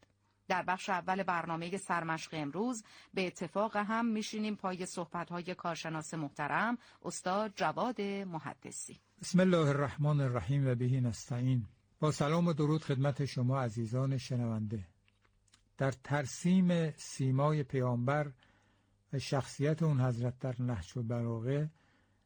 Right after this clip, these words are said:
Speaker 2: و از شرایط عصر جاهلیت می‌گفتیم و از تحولی که به برکت وجود پیامبر در فکر و فرهنگ و اعتقادات و اخلاق مردم پدید آمد و اون حضرت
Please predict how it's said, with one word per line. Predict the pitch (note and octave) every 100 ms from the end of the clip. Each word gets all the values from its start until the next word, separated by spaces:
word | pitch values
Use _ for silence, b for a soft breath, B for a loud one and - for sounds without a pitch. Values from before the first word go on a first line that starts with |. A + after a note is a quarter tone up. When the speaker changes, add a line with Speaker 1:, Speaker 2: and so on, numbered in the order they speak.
| b _ _ -
Speaker 2:
و |
از | C3+ B2+ A#2
شرایط | - C#3+ C3+ C3 D3 D#3+
عصر | D#3+ D3 C#3+ - D#3 C#3+
جاهلیت | B2 C3 A#2 A2+ A#2+ C#3 D#3+ - _ _ _ _ _ _ _ _ -
می‌گفتیم | D#3 D3 C#3 - - C3+ B2+
و |
از | A#2+ A2+ -
تحولی | C3+ A#2 C3+ C3 E3+ F#3 D#3+
که | E3 D#3
به | D3
برکت | A#2+ B2+ B2 - D3 D#3
وجود | C#3+ B2+ C#3 C#3+
پیامبر | C#3 C3 C3 A#2+ A#2+ B2+ C#3+
در | C3+ C3
فکر | A#2+ - D#3+ D#3 D3
و | C#3+ B2+
فرهنگ | - A#2+ A2 C#3 D3 C#3+
و |
اعتقادات | B2+ B2 B2 B2 A#2+ A2+ C3 D3+ C#3 C#3
و |
اخلاق | B2+ - - D#3 E3+ D#3+
مردم | D3 C#3 B2+ C#3+ C3
پدید | B2 B2 C3+
آمد | B2 A2 A2+ A2+ - _ _ - _ b b b b -
و |
اون | C#3 C3
حضرت | B2 B2 C3+ D#3+